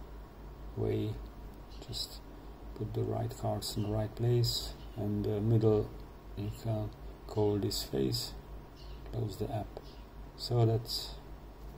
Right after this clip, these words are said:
that's the new features you can find here. To upload these A P Ks, at first, as I told you,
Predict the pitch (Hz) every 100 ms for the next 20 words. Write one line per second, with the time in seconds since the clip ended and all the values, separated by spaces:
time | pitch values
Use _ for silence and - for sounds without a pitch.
0 | - 101 101 104 104 - 135 - 104 -
1 | - 113 104 117 110 107 147 139 131 120
2 | - - - - - - - - - -
3 | - - - - - - - - - -
4 | - - - - - - - - - -
5 | - - - - - - - - - -
6 | - - 117 135 143 135 123 - - -
7 | - - - - - - - 104 104 -
8 | 120 110 123 117 139 131 - - - 104
9 | - - - 92 110 107 104 107